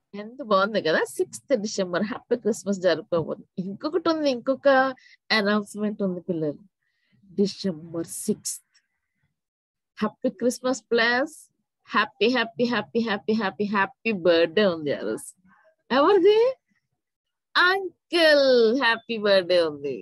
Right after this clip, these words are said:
కాబట్టి పిల్లలు, అబ్బబ్బబ్బబ్బా, ఎంత బాగుంటది కదా సెలబ్రేషన్. కాబట్టి మీరందరూ చక్కగా colorful గా వచ్చి జాయిన్ అవ్వాలి. మనం హ్యాపీ క్రిస్మస్ చేసుకోవాలి, హ్యాపీ బర్త్‌డే చెయ్యాలి అంకుల్ కి.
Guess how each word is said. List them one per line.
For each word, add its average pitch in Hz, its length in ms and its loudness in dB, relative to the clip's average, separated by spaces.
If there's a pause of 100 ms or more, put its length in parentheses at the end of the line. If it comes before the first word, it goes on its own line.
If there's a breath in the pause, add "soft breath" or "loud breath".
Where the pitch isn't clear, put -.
(300)
కాబట్టి 156 460 -4
పిల్లలు, 170 500 0
అబ్బబ్బబ్బబ్బా, 147 920 -4
ఎంత 147 320 -6
బాగుంటది 170 480 0
కదా 123 160 -2
సెలబ్రేషన్. 165 680 -2 (460 soft breath)
కాబట్టి 190 360 0
మీరందరూ 196 680 -2 (160)
చక్కగా 254 520 -4 (180)
colorful 220 640 -2
గా 233 160 -4
వచ్చి 220 440 -4
జాయిన్ 185 380 -4
అవ్వాలి. 220 420 -4
మనం 196 280 -8 (460 soft breath)
హ్యాపీ 196 280 -4
క్రిస్మస్ 196 500 -4
చేసుకోవాలి, 214 800 -4
హ్యాపీ 170 340 -6
బర్త్‌డే 170 380 0 (100)
చెయ్యాలి 226 500 0
అంకుల్ 226 480 -4
కి. 247 200 -10